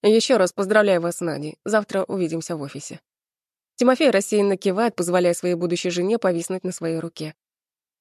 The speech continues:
Бросаю на них последний взгляд. Со стороны красивая пара, оба при деньгах, здоровы, кругом павлины, шикарный ресторан.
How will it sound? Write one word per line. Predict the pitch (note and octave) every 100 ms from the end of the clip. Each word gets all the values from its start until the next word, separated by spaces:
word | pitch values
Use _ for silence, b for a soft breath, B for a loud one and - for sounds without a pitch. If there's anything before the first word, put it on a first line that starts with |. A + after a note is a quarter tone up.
| -
Бросаю | G3 G#3 - A3
на | A#3+
них | B3 B3
последний | - A#3+ F3+ F3 F#3
взгляд. | F3 D3+ - _ _ _ _
Со | -
стороны | B3 C#4 C4+ C4
красивая | B3 C4+ - G#3+ D#3+
пара, | D#3+ E3+ E3+ D#3+ _
оба | F#3+ F3 F3+
при | F3+
деньгах, | E3+ F3 E3+ F#3 G#3 -
здоровы, | F#3+ G3+ F3+ G#3+ G3
кругом | G#3 F3 G3
павлины, | F#3+ F#3 F3+ A3+ G3
шикарный | F#3 - F3+ F3
ресторан. | F3 - E3+ F3+ F#3+